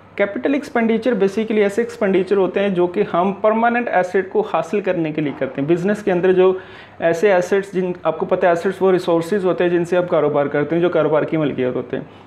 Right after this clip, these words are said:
जितने भी फिक्स asset, building, furniture, ये सारे के सारे आप purchase करते हो, किस purpose के लिए? Business में इस्तेमाल करने के लिए long term और permanent basis पे।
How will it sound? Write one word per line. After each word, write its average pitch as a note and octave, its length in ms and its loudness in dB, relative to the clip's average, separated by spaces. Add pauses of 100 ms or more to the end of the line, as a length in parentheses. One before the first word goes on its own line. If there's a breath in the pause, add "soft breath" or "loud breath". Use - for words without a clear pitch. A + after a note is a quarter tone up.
(160)
जितने F#3+ 200 -2
भी G#3+ 140 2
फिक्स A#3 300 -2
asset, F#3 260 0
building, F3 360 2
furniture, E3+ 600 0
ये - 340 -10
सारे G3+ 280 0
के G#3+ 100 2
सारे G3+ 240 4
आप G3 140 2 (100)
purchase F#3 340 2
करते F#3+ 280 -2
हो, G#3 80 -6
किस A#3 140 -4
purpose G3+ 380 -2
के G#3+ 80 -4
लिए? G#3 120 4
Business E3 520 0
में G3 80 2
इस्तेमाल E3+ 400 0
करने F3+ 260 0
के F3+ 80 -4
लिए F#3 100 2
long E3+ 360 2
term G#3+ 140 2
और G#3+ 80 2
permanent E3 560 0
basis C#3 320 -2
पे। - 160 -4